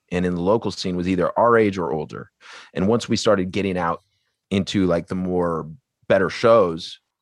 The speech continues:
we were definitely always the youngest band. And so that really kinda got, the novelty of that got us in the door. And the fact that there was no other real, like, skate style punk band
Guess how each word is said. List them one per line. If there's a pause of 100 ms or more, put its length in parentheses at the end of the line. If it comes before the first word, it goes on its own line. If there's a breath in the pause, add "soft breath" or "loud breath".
we
were
definitely
always
the
youngest
band. (320 loud breath)
And
so
that
really
kinda
got,
the
novelty
of
that
got
us
in
the
door. (460 soft breath)
And
the
fact
that
there
was
no
other
real,
like,
skate
style (140)
punk
band